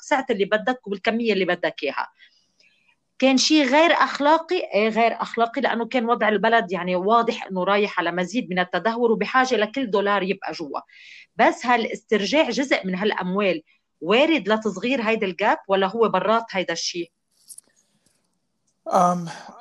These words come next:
Speaker 2: أول شي، يعني، ما بعرف إذا فينا نقول مية بالمية إنه قانوني. آه،
Speaker 1: مم.
Speaker 2: والسبب بقول هيك إنه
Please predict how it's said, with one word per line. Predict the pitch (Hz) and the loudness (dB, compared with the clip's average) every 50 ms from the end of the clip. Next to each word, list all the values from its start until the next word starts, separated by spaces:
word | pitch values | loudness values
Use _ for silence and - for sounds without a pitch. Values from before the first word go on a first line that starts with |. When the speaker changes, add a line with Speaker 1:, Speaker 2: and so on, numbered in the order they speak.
| _ - - | _ -6 -4
Speaker 2:
أول | 214 220 247 240 220 | -2 0 0 -2 -2
شي، | - - - 226 214 208 196 175 - _ _ _ _ | -4 -8 -8 -8 -8 -8 -10 -10 -14 _ _ _ _
يعني، | - 196 180 170 170 165 160 156 - - _ _ _ _ _ - _ _ - | -20 -16 -12 -10 -8 -8 -10 -12 -16 -20 _ _ _ _ _ -20 _ _ -16
ما | 202 - - - 196 262 | -16 -12 -6 0 2 2
بعرف | 202 233 233 247 240 - 214 | 4 4 4 4 2 2 -2
إذا | 202 170 185 175 | -4 -4 -4 -6
فينا | - - 208 196 185 | -4 -4 -4 -4 -4
نقول | 185 - 202 185 185 170 165 | -4 -4 -6 -6 -6 -6 -6
مية | 165 170 180 170 | -4 -4 -4 -4
بالمية | 151 160 156 156 160 160 165 175 185 190 190 185 _ _ _ - | -6 -8 -8 -10 -10 -10 -10 -10 -10 -10 -12 -14 _ _ _ -10
إنه | 165 165 160 156 156 151 151 147 147 143 143 | -8 -8 -8 -8 -8 -6 -6 -6 -6 -8 -8
قانوني. | - - 156 156 156 165 160 151 147 143 143 _ _ _ - - - - - _ _ _ _ _ - | -8 -6 -6 -6 -4 -6 -6 -8 -10 -12 -16 _ _ _ -20 -20 -20 -20 -20 _ _ _ _ _ -4
آه، | 220 156 151 147 147 143 143 143 143 139 - | -2 0 0 0 -2 -4 -6 -8 -8 -8 -6
Speaker 1:
مم. | 190 185 165 151 170 | -6 -6 -6 -8 -8
Speaker 2:
والسبب | 160 160 - - - 214 214 220 185 165 | -6 -4 -2 0 2 2 2 2 0 0
بقول | 190 196 180 170 | -4 -6 -4 -4
هيك | 185 208 196 - 190 | -4 -6 -6 -6 -10
إنه | 175 - 160 160 160 160 156 151 | -10 -10 -10 -12 -12 -14 -14 -14